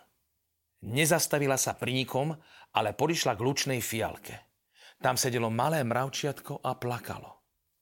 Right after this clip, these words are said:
Lucia mu jednou nohou podala koláčik, druhou mu utrela slzy a treťou ho pohladila po hlávke so slovami: "Nepláč,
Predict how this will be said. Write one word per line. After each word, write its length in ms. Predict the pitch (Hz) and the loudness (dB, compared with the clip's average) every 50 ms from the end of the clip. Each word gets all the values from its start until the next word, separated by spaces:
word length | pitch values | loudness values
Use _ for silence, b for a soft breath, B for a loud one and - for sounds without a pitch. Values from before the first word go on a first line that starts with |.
| _ _ _ _ _ _ _ _ _ _ _ _ _ _ - | _ _ _ _ _ _ _ _ _ _ _ _ _ _ -2
Lucia 320 | 113 113 107 - 113 110 110 | -2 0 2 2 2 2 2
mu 160 | 107 104 104 | 2 2 2
jednou 320 | 104 110 110 113 110 107 | 2 2 2 2 2 2
nohou 320 | 107 107 104 101 104 98 - | 2 0 0 0 -2 -2 -2
podala 320 | 104 104 95 92 82 71 | -2 -2 0 0 -2 -2
koláčik, 720 | - - 98 104 110 110 113 117 - - - 135 131 - - b b b b b b b | -2 -4 -2 0 0 0 0 0 -2 -2 -4 -4 -6 -6 -14 b b b b b b b
druhou 400 | - 110 117 139 131 117 117 107 | -6 0 2 4 4 4 4 2
mu 160 | 104 107 107 113 110 | 2 0 -2 -2 -2
utrela 320 | 104 104 98 90 80 82 | -2 0 0 0 2 2
slzy 640 | - - - 104 101 98 92 95 110 120 139 165 B B B B B - | 2 2 4 2 2 0 0 0 0 0 -2 -4 B B B B B 0
a 80 | 92 | 0
treťou 320 | 98 - 107 110 - 110 104 98 | 0 2 0 2 2 0 0 0
ho 40 | 92 - | -2 0
pohladila 480 | - 110 110 120 113 104 110 98 95 82 - | 0 0 2 2 0 0 -2 -2 -4 -4 -4
po 160 | - 98 101 | -2 -2 -2
hlávke 480 | 110 107 104 104 101 101 95 - 92 95 | 0 0 0 0 0 -2 -4 -4 -4 -4
so 160 | 95 101 101 | -2 -2 -2
slovami: 560 | - - - 110 104 104 101 95 92 92 82 B B B B B B B B B B _ - 113 | -2 0 0 0 -2 -2 -2 -2 -2 -4 -6 B B B B B B B B B B _ -12 -6
"Nepláč, 800 | 113 123 139 135 - 135 131 127 131 127 123 - - - - - | -2 -2 -2 0 2 2 4 4 2 2 -2 -4 -6 -8 -8 -10